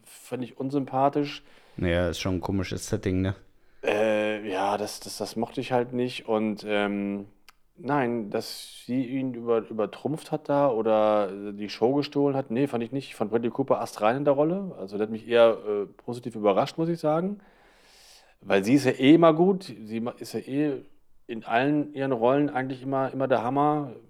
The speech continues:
Speaker 1: Also ich mag sie halt seit, seit Drive, da ist mir zum
Speaker 2: Mhm.
Speaker 1: ersten Mal so richtig aufgefallen. Ähm,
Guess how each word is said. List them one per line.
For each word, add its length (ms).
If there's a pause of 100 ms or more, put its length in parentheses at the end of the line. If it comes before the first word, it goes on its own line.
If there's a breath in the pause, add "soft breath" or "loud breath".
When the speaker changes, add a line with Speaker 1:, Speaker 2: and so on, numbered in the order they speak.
Speaker 1:
Also 160
ich 140
mag 200
sie 120
halt 160
seit, 420
seit 280
Drive, 520 (200)
da 140
ist 80
mir 80
zum 120
Speaker 2:
Mhm. 20
Speaker 1:
ersten 180
Mal 60
so 60
richtig 200
aufgefallen. 640 (1000 soft breath)
Ähm, 500